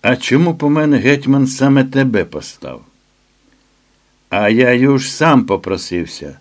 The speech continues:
Бардзо вже хотів забачити тебе, запитати, як ся має мій заклятий друг. Єще під Монастирищем я поклявся відімстити тобі. Але ти раз Буг зробив козаків і нас братами,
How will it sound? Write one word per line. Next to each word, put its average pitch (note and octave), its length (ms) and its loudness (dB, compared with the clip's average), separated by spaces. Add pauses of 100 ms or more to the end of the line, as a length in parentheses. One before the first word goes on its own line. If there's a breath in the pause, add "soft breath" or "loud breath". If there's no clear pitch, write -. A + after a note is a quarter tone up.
(360 soft breath)
Бардзо E3 540 0
вже D3 220 0
хотів C#3+ 460 0
забачити G#2+ 680 0
тебе, E2 380 -8
запитати, A2 800 0
як C3+ 220 0
ся C#3 180 -2
має C3 380 2
мій G2 180 -4
заклятий F#2 600 -4
друг. E2 380 -8 (680 soft breath)
Єще D#3 560 2
під E3+ 320 0
Монастирищем D#3+ 1040 2
я A2+ 120 2
поклявся C#3+ 800 0 (440 soft breath)
відімстити A2+ 840 -2
тобі. D#2+ 380 -8 (600)
Але C3+ 320 4
ти E3 180 2
раз D3+ 260 4
Буг C#3 520 2
зробив A#2+ 540 2
козаків B2 520 2
і A#2+ 80 4
нас A2 280 2
братами, F#2+ 800 -4